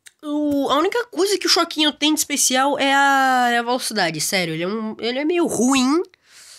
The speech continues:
mas a velocidade dele compensa muito. O, ui, caramba. O magrelinho até que é, tá, tem uma velocidade um pouco bom e o ataque especial é até interessante.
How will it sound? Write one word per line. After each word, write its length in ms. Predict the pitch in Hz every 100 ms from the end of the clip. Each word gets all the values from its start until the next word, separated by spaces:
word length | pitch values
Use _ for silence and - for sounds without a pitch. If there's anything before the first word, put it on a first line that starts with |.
| - _ -
mas 300 | 254 311 330
a 40 |
velocidade 500 | 311 311 302 277 262
dele 340 | 214 226 269 254 - -
compensa 640 | 262 262 226 254 269 311
muito. 680 | 254 220 233 214 156 170 156 _ _ _ _ _ _ _ _ _
O, 360 | 240 233 214 196 - - - _ _ _ _ -
ui, 140 | 202
caramba. 420 | - - - 147 - - _ _
O 840 | - 226 240 240 226 220 226 226 208
magrelinho 640 | 214 254 311 392 403 427
até 240 | 453 - 427
que 140 | - -
é, 320 | - 466 508 -
tá, 280 | - 494 453 403
tem 100 | 403
uma 160 | 403 415
velocidade 640 | 370 330 320 302 277 285
um 60 | 294
pouco 240 | - 269
bom 360 | 226 226 262 285
e 80 | 285
o 100 | 277
ataque 320 | 269 254 247
especial 500 | - 240 - 233 233
é 200 | 240 233
até 180 | 226 247
interessante. 880 | 233 214 190 - 123 143 - -